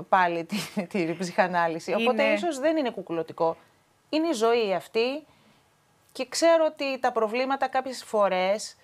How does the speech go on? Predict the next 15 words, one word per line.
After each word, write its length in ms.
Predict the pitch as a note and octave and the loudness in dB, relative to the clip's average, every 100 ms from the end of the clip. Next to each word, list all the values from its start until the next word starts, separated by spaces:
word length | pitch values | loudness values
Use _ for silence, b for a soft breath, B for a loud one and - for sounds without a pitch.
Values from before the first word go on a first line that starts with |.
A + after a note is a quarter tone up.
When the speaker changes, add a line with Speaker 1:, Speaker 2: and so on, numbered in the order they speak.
| b - | b -6
Speaker 1:
πρέπει 160 | B3 | -4
να 60 | B3+ | -4
σου 100 | - | -2
δώσει 340 | A#3+ B3+ A#3 b b | -2 -2 -4 b b
ένα 180 | - B3 | -2 -2
χαστούκι 360 | A#3 A3+ A#3+ - | -4 -6 -8 0
κάποιος 360 | A#3+ A#3 B3 | 2 2 -4
και 100 | - A#3 | -4 -2
να 100 | A3 | 0
πας 180 | A3+ | -2
παραπέρα. 540 | - G#3 G3+ G3+ F3+ D3 - | 0 0 2 2 0 -2 -6
Speaker 2:
Μμμ. 260 | F#3 F#3 A#3 B B B | -6 -4 -8 B B B
Είναι 280 | A#3 A#3 A3 | -2 0 0
η, 500 | G#3 G3+ G3 G3 F#3 F3+ E3+ | -2 -2 -4 -4 -4 -6 -6
ε, 460 | - F#3+ F3+ F3+ | -4 -2 -2 -4